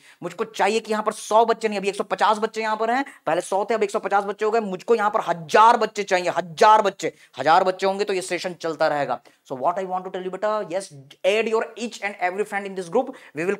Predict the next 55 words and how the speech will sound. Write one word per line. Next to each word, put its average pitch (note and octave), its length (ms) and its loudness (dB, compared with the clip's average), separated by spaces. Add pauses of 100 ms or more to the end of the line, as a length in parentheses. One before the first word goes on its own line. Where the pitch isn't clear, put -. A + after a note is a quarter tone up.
(100)
create F3+ 220 -4
the F#3 160 -2
such F3 160 -8
kind E3 140 -6
of E3 100 -6
the - 100 -16
things F3+ 200 -14
for E3+ 180 0
the - 60 -2 (360)
entire G3+ 240 4
body E3 220 2
part। B2 200 -2 (440)
This E3+ 200 -4
is F#3 80 -6
the G3 60 -2
part F3 280 2
for F3+ 140 -2
the F3+ 80 -4
muscle. E3 340 -4 (140)
Then D#3+ 160 -4
we F3 120 -4
will E3+ 100 -6
do F#3+ 140 -2
for E3+ 200 -4
the F3 80 -4
lower D3+ 260 -2
limb. A3 240 -6 (240)
Yes, F#3+ 240 0 (140)
entire D#3 320 -2
body. D#3+ 280 -4
Then D3 200 -8
we C#3+ 80 -8
will D3 100 -10
go D#3 160 -4
for D3 180 -2
the D3+ 80 -2
artery, D#3+ 580 0
vein, D#3 600 -8
nerve, D#3 260 -6 (100)
every C3 360 -10
aspect. - 480 -14
Okay. B3+ 300 -8 (220)
What E3+ 220 -14
I G3+ 100 -10
want F#3+ 180 -8
to F#3+ 60 -14
tell F#3 160 -12
you, A#3 160 -10 (180)
sir, F#3 340 -14
this D3+ 160 -12
is C#3+ 40 -16
the E3 80 -12
pectoris C3 360 -12
minor. G#2 260 -18 (800)
Now, C#3 340 0